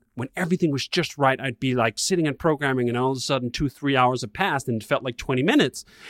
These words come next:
And you're like, "Wow, such a rush. I really cracked the nut on a really difficult problem." But it was quite a sporadic experience. And I found that when I put my s-, helmet on and sat in that race car,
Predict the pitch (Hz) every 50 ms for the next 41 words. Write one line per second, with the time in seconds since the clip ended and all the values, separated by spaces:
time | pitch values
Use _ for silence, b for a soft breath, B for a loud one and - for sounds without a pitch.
0 | B B B - 160 160 156 147 143 135 120 - - 170 180 190 180 175 135 123
1 | - - - 220 - - 175 135 123 135 135 110 - - - - 139 151 180 185
2 | 175 156 - _ _ - - - 170 151 135 127 _ _ - 151 139 127 117 B
3 | B B B 208 B 160 160 156 147 143 139 - 147 127 120 120 143 170 175 160
4 | 147 - 147 - - - - 123 - - 277 294 254 220 143 113 110 B B B
5 | B B B B B - 240 269 302 277 254 - - - 330 381 381 370 - -
6 | - - - - 202 180 165 151 147 156 165 170 160 - - - - - - -
7 | 185 208 208 156 120 104 - - - - - - - 135 143 131 135 - - 180
8 | 170 175 190 196 - 175 139 _ - 139 123 117 107 _ - - 208 214 _ _
9 | - - 147 143 135 - - _ _ _ - - - - 156 160 165 156 135 110
10 | 104 110 139 - - 113 - - 156 143 170 180 175 147 139 135 117 113 110 -
11 | - - 139 139 135